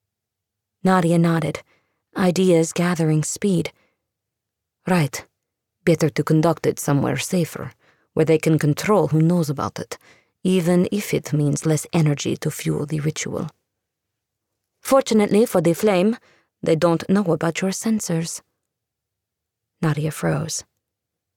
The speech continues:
Jordan was grinning at her, white teeth gleaming in the dim light. Slowly, Nadia pulled her shoulders back.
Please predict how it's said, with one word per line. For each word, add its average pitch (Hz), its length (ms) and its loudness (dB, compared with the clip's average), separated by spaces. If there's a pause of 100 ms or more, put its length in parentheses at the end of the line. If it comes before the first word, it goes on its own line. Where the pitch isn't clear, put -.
(280)
Jordan 170 320 2
was 151 140 -2
grinning 151 340 0
at 147 60 -4
her, 156 260 -4 (560)
white 170 400 2
teeth 165 420 -2
gleaming 165 460 2
in 156 100 2
the 156 180 0
dim 156 160 2
light. 151 360 0 (920)
Slowly, 165 640 0 (340)
Nadia 165 400 2
pulled 151 300 -2
her 160 80 0
shoulders 151 420 -2
back. 156 460 -4